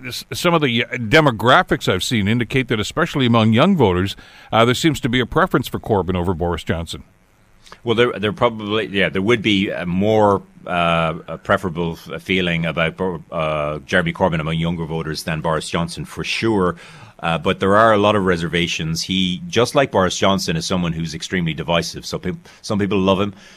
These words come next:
Speaker 2: Some people really have great reservations about him. First of all, he is, sits to the very left of the political spectrum
Speaker 1: Mm-hmm.
Speaker 2: in the U K.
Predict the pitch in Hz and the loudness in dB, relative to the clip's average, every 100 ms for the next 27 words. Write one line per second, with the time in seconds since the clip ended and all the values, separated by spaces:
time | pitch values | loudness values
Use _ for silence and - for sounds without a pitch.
0 | _ - 101 90 101 90 92 90 87 - | _ -4 -2 -2 -4 -2 0 0 0 -4
1 | 87 101 98 90 82 87 80 - 95 92 | -2 0 0 0 0 0 -2 -6 -2 -2
2 | 82 85 82 71 92 - 85 80 80 78 | 0 -4 -4 -2 -2 -2 -6 -2 0 2
3 | 78 78 98 - 87 85 82 80 90 87 | 0 -2 -4 -4 -2 0 0 -2 -4 -2
4 | 90 85 - 98 - 101 82 92 87 82 | -2 -2 -4 -4 -6 -4 -2 0 0 2
5 | 90 90 90 - 90 85 85 82 73 - | 0 -2 -8 -8 -6 -4 -4 -6 -10 -2
6 | 98 - 95 85 107 104 95 - 87 82 | -2 -2 -2 -2 -2 -2 -4 -4 -2 -2
7 | 85 85 - 101 98 | -2 -4 -2 2 2